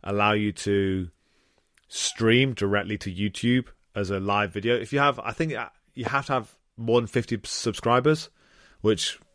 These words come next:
you know, the, our channel does. Um, but we live stream all our roles onto the channel privately. Like, it's unlisted, so only the, the members of that role can see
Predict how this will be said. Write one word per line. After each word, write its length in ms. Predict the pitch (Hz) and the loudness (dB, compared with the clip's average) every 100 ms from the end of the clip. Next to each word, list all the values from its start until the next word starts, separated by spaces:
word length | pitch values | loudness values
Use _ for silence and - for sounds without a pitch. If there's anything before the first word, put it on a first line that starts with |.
| _ _ _ _ - _ _ _ _ _ 82 - - - | _ _ _ _ -20 _ _ _ _ _ -10 -10 -10 2
you 80 | |
know, 180 | 98 85 80 - - | 4 4 0 -14 -16
the, 140 | 80 76 - | -8 -6 2
our 180 | 95 92 | 2 4
channel 340 | - 90 87 | 0 0 0
does. 380 | 82 98 104 - - - - - | 4 4 4 -2 -16 -20 -20 -2
Um, 500 | 95 95 92 87 82 - _ - - - - - - _ _ _ _ _ - | 4 6 6 2 -4 -10 _ -20 -20 -20 -20 -20 -20 _ _ _ _ _ -2
but 80 | |
we 160 | 123 123 | 2 4
live 340 | 117 117 127 | 4 4 4
stream 480 | 120 - 139 143 131 - - | 2 2 4 4 -4 -12 -2
all 200 | 120 120 | 2 4
our 140 | 110 | 4
roles 360 | 104 107 107 98 | 4 2 2 0
onto 420 | 101 98 - 98 | -6 -8 -6 -6
the 100 | 92 | -6
channel 480 | - 110 107 85 - _ _ _ _ | -4 -2 -2 -6 -12 _ _ _ _
privately. 640 | - 180 143 92 92 87 _ _ | 4 4 4 -2 -8 -10 _ _
Like, 140 | 107 | -6
it's 100 | 95 | 0
unlisted, 680 | 123 117 110 - 127 120 104 | 0 2 2 6 6 6 0
so 200 | - 110 | 0 4
only 200 | 110 110 | 6 4
the, 280 | 101 104 98 | 6 6 6
the 80 | 92 | 2
members 640 | 95 101 101 107 101 - - _ | 2 2 4 4 4 0 -10 _
of 220 | 98 90 | -4 0
that 260 | 98 92 - _ | 2 0 -2 _
role 400 | - 95 101 101 | -8 0 4 4
can 200 | 101 95 | 4 -2
see 640 | 90 - 92 90 92 82 | -2 2 4 4 2 -2